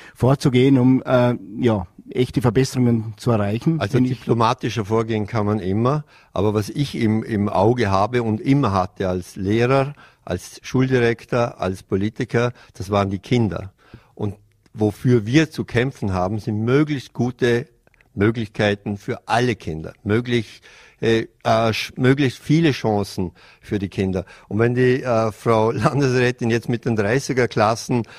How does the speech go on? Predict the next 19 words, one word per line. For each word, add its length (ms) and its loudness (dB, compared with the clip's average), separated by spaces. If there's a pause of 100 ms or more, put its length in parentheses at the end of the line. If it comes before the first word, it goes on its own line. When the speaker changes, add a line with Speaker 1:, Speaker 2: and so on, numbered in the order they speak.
(220)
Speaker 2:
äh, 220 2
im 140 0
Gymnasium 720 2
operiert, 640 0 (420)
die 100 0
Eltern 560 0
wissen 440 -2
halt, 260 -4 (320)
wenn 320 2
wir 120 4
das 180 -6
Kind 300 -2
in 140 -4
die 120 2
A 160 4
H 80 2
S 160 0
Unterstufe 800 0
bringen, 420 -2